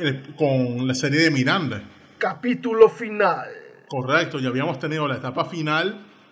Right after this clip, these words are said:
Speaker 1: la, la, la etapa culminante y ya es el capítulo final para cerrar esto de Miranda por el momento.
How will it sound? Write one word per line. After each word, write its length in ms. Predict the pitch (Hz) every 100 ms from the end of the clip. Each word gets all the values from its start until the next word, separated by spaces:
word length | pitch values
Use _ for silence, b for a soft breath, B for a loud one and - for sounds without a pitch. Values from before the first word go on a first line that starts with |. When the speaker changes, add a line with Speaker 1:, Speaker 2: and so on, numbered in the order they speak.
| _ -
Speaker 1:
la, 500 | 151 127 117 113 127
la, 300 | 131 139 151
la 60 |
etapa 260 | 131 139 160
culminante 640 | 196 180 180 214 208 226
y 140 | 208 156
ya 120 | 143
es 40 |
el 100 | 175
capítulo 600 | 180 165 165 160 170 - -
final 580 | - 135 143 170 190 - B - -
para 160 | 147 135
cerrar 440 | 139 131 147 147
esto 500 | 175 165 151 - 175
de 100 | 165
Miranda 640 | 156 135 131 131 147 147 -
por 200 | 175 170
el 120 | 160
momento. 520 | 160 160 117 107 104